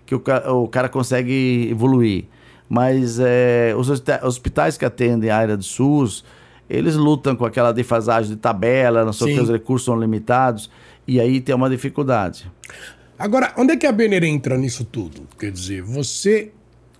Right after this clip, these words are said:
Speaker 2: fornece algum sistema
Speaker 1: Sim.
Speaker 2: pros hospitais, para os médicos, pra quem?
Speaker 1: A Benner é uma empresa, ela é, é uma empresa de vinte e cinco anos, ela é dividida em cinco unidades de negócio. Uma, uma das cinco, ah, unidades é,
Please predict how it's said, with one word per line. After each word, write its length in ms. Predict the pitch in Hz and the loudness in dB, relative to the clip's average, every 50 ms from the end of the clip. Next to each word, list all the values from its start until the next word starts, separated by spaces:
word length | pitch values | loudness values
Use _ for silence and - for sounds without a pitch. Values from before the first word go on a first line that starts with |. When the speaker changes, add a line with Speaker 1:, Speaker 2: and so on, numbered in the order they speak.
| _ - | _ -20
Speaker 2:
fornece 680 | - - - - 190 165 160 180 208 233 202 - - | -18 -10 -4 -2 0 0 2 2 2 0 0 0 0
algum 180 | 160 151 165 170 | 0 2 2 0
sistema 640 | - - - 127 - - - 180 190 185 165 143 131 | 0 -2 -4 -10 -8 -4 -2 0 0 2 2 0 0
Speaker 1:
Sim. 140 | 120 - - | -2 -2 -2
Speaker 2:
pros 160 | 156 147 139 | 0 0 2
hospitais, 580 | 151 139 - - 139 123 - 180 180 196 175 | 0 0 -2 -4 -6 -4 -2 -2 0 0 -2
para 240 | 185 - - 160 151 | -2 -4 -2 0 0
os 140 | 151 127 120 | 0 0 0
médicos, 500 | 127 160 180 202 208 165 160 - 139 127 | 0 0 2 2 0 0 -2 -4 -8 -8
pra 160 | - - - | -4 -4 -4
quem? 360 | - - - - - 67 - - _ _ - - - - - _ _ _ | -4 -4 -6 -8 -8 -8 -10 -16 _ _ -20 -20 -20 -20 -20 _ _ _
Speaker 1:
A 80 | - | -4
Benner 300 | 117 120 151 170 180 175 | 0 2 2 2 4 2
é 80 | 156 139 | 2 2
uma 120 | 135 131 | 2 2
empresa, 520 | 123 127 - 135 143 156 160 147 120 123 117 | 0 0 0 2 2 4 4 2 2 2 2
ela 400 | 113 120 127 127 131 131 127 127 | 4 4 4 4 4 4 4 4
é, 520 | 123 120 113 101 110 113 113 113 110 110 | 2 2 0 0 0 0 2 2 2 2
é 40 | 110 | 0
uma 60 | 113 | -2
empresa 280 | 117 113 143 147 135 127 | -2 0 0 0 0 0
de 100 | 127 127 | 0 -2
vinte 160 | 123 143 131 | -2 -2 -4
e 20 | - | -2
cinco 300 | - 131 123 - 110 107 | -2 -2 0 0 0 0
anos, 440 | 117 151 160 156 127 98 - - - - - - - - - - - | 2 2 2 0 -2 -2 -4 -8 -18 -20 -20 -20 -20 -20 -20 -20 -10
ela 240 | - - 120 127 127 | -4 -2 0 2 2
é 100 | 135 139 | 2 0
dividida 480 | 139 131 135 131 139 135 135 156 151 151 | 0 -2 -2 -2 -2 -2 0 0 0 2
em 80 | 147 | 0
cinco 380 | 139 127 - - 165 165 - 170 | 0 -2 -4 -6 -6 -2 0 0
unidades 400 | 160 156 143 127 135 135 127 120 | 0 2 2 2 2 0 0 0
de 60 | 127 | -2
negócio. 500 | 127 131 113 107 92 76 67 - - - _ _ _ _ - | -2 -2 0 0 0 -2 -2 -6 -12 -18 _ _ _ _ -2
Uma, 340 | 156 165 170 165 156 147 - - | 0 2 2 2 2 0 -2 -2
uma 340 | 120 127 147 156 160 160 151 | -2 0 0 2 2 2 2
das 200 | 127 127 120 - | 2 0 0 0
cinco, 360 | - - 135 135 117 123 120 107 - | -2 -2 -2 0 2 0 0 0 0
ah, 120 | 110 104 | -2 -2
unidades 600 | 104 117 117 113 104 117 131 143 143 123 - - - | 0 0 -2 0 0 2 2 2 2 0 -2 -6 -4
é, 340 | 117 117 117 113 113 104 | -2 0 0 2 0 -2